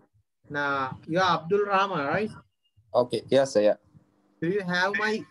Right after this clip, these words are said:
Speaker 1: email?
Speaker 2: Uh, I think I can, I can get it from my fellow mates in the WhatsApp group, sir.
Speaker 1: Yeah,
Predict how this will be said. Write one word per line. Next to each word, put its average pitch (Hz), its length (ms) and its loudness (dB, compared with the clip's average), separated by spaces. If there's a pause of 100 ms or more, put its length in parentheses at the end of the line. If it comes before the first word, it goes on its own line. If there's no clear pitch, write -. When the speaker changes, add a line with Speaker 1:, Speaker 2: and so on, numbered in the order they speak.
Speaker 1:
email? 190 440 0 (1600)
Speaker 2:
Uh, 104 300 -2 (120)
I 131 100 0
think 160 280 0
I 135 100 4
can, 156 240 -2
I 123 140 -2
can 143 380 -6
get 127 140 -2
it 143 140 -6
from 127 380 -6 (400)
my 123 100 -4
fellow 123 240 4
mates 123 280 -2
in 110 160 -6
the 107 60 2
WhatsApp 113 420 0
group, 113 200 -2
sir. - 160 -6 (1080)
Speaker 1:
Yeah, 170 260 -4